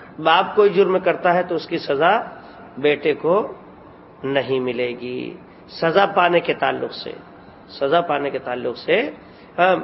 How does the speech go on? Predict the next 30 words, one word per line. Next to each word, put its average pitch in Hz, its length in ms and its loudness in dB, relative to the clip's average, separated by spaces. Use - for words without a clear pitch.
بیٹے 151 400 0
نے 175 100 4
کسی 165 280 -4
کو 151 120 -2
مارا 143 280 2
ہے 147 60 -2
تو 139 120 -6
باپ 135 240 0
کو 139 60 -10
سزا 127 280 -2
نہیں 127 160 -4
دی 131 120 -8
جائے 135 200 0
گی۔ 139 80 -2
ابھی 127 240 -4
پیچھے 156 300 -4
جو 131 180 -2
ہے، 135 160 -4
پیچھے 143 280 -2
حدیث 127 340 -2
گزر 143 180 0
چکی 123 360 -8
ہے 139 100 -4
کہ - 220 -12
قاتل 143 460 -2
کے 175 120 2
علاوہ 151 380 4
دوسرے 151 360 -2
شخص - 360 -2
کو 143 100 -4